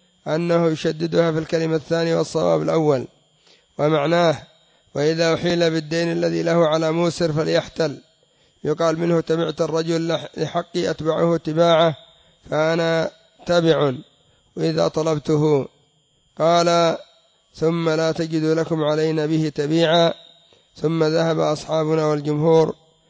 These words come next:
أَنَّهُ إِذَا أُحِيلَ عَلَى مَلِيءٍ اسْتُحِبَّ لَهُ قُبُولِ الْحَوَالَةِ، وحملوا الحديث على الندب،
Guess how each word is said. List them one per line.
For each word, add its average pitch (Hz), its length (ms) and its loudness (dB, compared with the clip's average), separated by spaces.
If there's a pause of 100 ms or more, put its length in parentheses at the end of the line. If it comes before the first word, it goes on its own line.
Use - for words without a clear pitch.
(300)
أَنَّهُ 160 380 2
إِذَا 156 300 2
أُحِيلَ 160 300 -2
عَلَى 151 280 0
مَلِيءٍ 156 300 -2
اسْتُحِبَّ 151 440 -4
لَهُ 156 220 0
قُبُولِ 151 320 -4
الْحَوَالَةِ، 160 640 0 (640)
وحملوا 156 420 0
الحديث 151 360 -4
على 147 180 -4
الندب، 151 380 -4